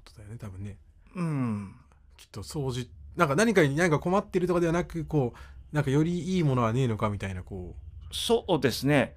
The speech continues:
Speaker 2: かつ、なんか暇つぶしっていうのもありますよ。
Speaker 1: なんかスナックめぐみの話聞いてみたいになってきたな。
Speaker 2: え、なんで？
Speaker 1: <laughs> いや、たまに違うとこ行ってみようかな、みたいな。そしたらそこが根城になっていくみたいな。
Speaker 2: あー、まあそういうのもありますよ。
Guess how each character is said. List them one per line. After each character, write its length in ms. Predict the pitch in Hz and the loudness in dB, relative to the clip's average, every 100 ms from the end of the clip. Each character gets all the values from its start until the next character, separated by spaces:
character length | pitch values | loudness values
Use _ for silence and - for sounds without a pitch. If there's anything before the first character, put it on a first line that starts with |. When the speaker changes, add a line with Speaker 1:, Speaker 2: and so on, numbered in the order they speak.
| - | -14
Speaker 2:
か 160 | - 233 | 0 2
つ、 260 | 233 208 165 | 4 4 4
な 140 | 147 | 2
ん 60 | 143 | -2
か 140 | - | -6
暇 280 | 104 151 208 | -6 2 2
つ 160 | 220 226 | 4 4
ぶ 100 | 220 | 4
し 120 | 226 | 2
っ 40 | |
て 100 | - | 2
い 20 | 135 | 0
う 20 | |
の 60 | |
も 60 | 104 | 0
あ 40 | |
り 60 | 101 | -2
ま 60 | 101 | -4
す 60 | |
よ。 160 | 101 - - _ - - - | -6 -10 -16 _ -20 -20 -16
Speaker 1:
な 80 | 110 | -14
ん 40 | |
か 80 | 87 | -12
ス 120 | - | -6
ナ 80 | 135 | -6
ッ 20 | |
ク 120 | 147 | -2
め 100 | 143 | -2
ぐ 100 | 131 | -2
み 100 | 101 | -4
の 80 | 92 | -8
話 240 | 90 92 - | -10 -10 -12
聞 60 | |
い 40 | 95 | -12
て 120 | 101 | -12
み 60 | |
た 80 | 92 | -12
い 40 | 95 | -14
に 0 | |
な 0 | |
っ 0 | |
て 60 | |
き 20 | - | -16
た 60 | |
な。 100 | 73 - | -18 -10
Speaker 2:
え、 140 | 131 147 | -4 -2
な 120 | 156 | 0
ん 60 | 127 | -2
で？ 100 | 113 | 2
Speaker 1:
<laughs> 800 | 143 - - - 147 - 180 - | 0 0 -10 -10 -10 2 2 4
い 40 | |
や、 380 | 156 143 190 - - - 143 180 226 | 4 4 0 -4 -8 -8 -6 0 4
た 120 | - | 6
ま 60 | 170 | 6
に 60 | 180 | 6
違 120 | 185 | 4
う 60 | |
と 60 | 165 | 4
こ 60 | 156 | 2
行 40 | |
っ 40 | |
て 60 | - | 0
み 20 | |
よ 60 | 127 | -2
う 20 | |
か 100 | 127 | 0
な、 140 | 110 | 0
み 80 | 113 | 0
た 80 | 107 | -2
い 20 | |
な。 60 | 117 - - | -4 -6 -16
そ 80 | - | -8
し 40 | - | 0
た 80 | |
ら 20 | 175 | 0
そ 100 | - | 2
こ 80 | |
が 120 | 147 147 | 4 6
根 100 | 143 | 6
城 180 | 135 | 4
に 60 | 135 | 4
な 80 | 135 | 4
っ 60 | |
て 100 | - | 2
い 60 | 110 | -2
く 100 | 107 | -4
み 60 | 104 | -8
た 80 | |
い 20 | 101 | -10
な。 80 | - - - | -14 -10 2
Speaker 2:
あ 220 | 196 185 | 6 8
ー、 20 | |
ま 60 | 190 | 6
あ 40 | |
そ 120 | 180 | 4
う 20 | 247 | 2
い 40 | |
う 20 | |
の 100 | 180 | 4
も 80 | 120 | 2
あ 60 | 110 | 2
り 40 | |
ま 80 | 120 | 0
す 80 | |
よ。 40 | 113 | -4